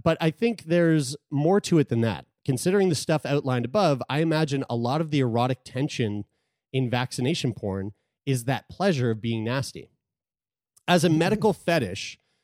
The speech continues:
covid porn and vaccination porn are a subset, uh, are, are, sorry, as a subset, is building on a large history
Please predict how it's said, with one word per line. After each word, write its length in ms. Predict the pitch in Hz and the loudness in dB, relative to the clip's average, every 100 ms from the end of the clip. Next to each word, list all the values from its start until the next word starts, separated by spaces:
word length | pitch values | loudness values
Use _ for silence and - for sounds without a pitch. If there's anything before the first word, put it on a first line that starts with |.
| _ | _
covid 320 | 165 190 202 170 | 2 4 2 0
porn 300 | 170 160 156 | 2 2 2
and 220 | 139 160 170 | 0 0 0
vaccination 580 | 151 - 139 139 139 | -2 -2 -2 -2 -4
porn 400 | 120 110 104 104 - _ _ _ | -4 -4 -4 -6 -12 _ _ _
are 100 | 135 131 | -2 0
a 40 | |
subset, 760 | - - 220 180 - 87 - - _ _ _ _ _ _ - | -2 -4 -4 -4 -6 -8 -8 -20 _ _ _ _ _ _ -4
uh, 280 | 123 117 - | 0 0 -2
are, 200 | 143 135 - | -2 -2 0
are, 280 | 139 139 - | 0 0 -2
sorry, 320 | - 147 101 - | -2 -2 -2 -2
as 220 | 151 180 | 0 2
a 40 | 151 | 0
subset, 500 | 196 190 - 95 - - | -2 -2 -4 -6 -6 0
is 240 | 139 123 | 2 2
building 480 | 101 147 180 208 202 | 0 0 2 0 0
on 180 | 143 135 | 0 0
a 60 | |
large 440 | 120 117 127 151 - | 0 2 0 -2 -4
history 600 | 151 - 131 110 101 | -4 -4 -4 -2 -4